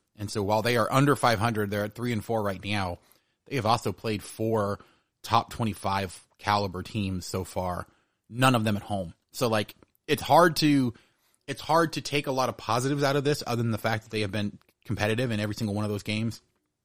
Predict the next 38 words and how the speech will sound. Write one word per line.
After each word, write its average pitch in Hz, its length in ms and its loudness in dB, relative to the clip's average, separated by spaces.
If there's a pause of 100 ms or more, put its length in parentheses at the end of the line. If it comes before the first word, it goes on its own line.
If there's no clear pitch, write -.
(180)
But 131 140 4
it's 123 100 4
also 156 220 4
really 139 200 4
hard 123 200 2
to - 40 -8
take 123 140 0
any 117 100 0
negatives 107 360 -2
out 95 120 -4
of 92 80 -6
it 87 80 -12
because 107 480 -4
they've 104 140 0
been 101 160 0
very 110 180 0
competitive 98 640 -2
in 107 220 -2
games 101 360 -4
that 98 120 -6
are 92 140 -6
either 92 180 -6
on 90 80 -8
a 90 40 -10
neutral 104 280 -6
site 101 300 -6
against 92 360 -10 (460)
the 120 60 -10
best 107 220 2
teams 107 160 0
in 98 60 -6
the 98 60 -4
nation 131 460 0 (500)
or 113 400 8 (540)
on 131 440 6
the 113 220 -4
home 123 300 2
floors 104 500 -2